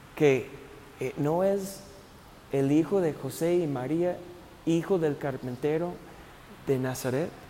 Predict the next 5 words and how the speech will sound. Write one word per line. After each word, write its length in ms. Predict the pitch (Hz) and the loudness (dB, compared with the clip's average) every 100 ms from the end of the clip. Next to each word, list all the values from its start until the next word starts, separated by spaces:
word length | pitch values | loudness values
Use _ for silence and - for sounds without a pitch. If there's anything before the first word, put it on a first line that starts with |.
| - - - - - - - - | -20 -20 -20 -20 -20 -20 -8 0
un 160 | 143 | 0
pueblo 380 | 135 156 160 175 | 4 6 6 4
pequeño 580 | 160 127 151 156 170 180 | 0 -2 0 0 0 -2
fuera 600 | - - 151 156 165 165 | -6 -4 2 4 4 2
de 240 | 139 117 | 0 -4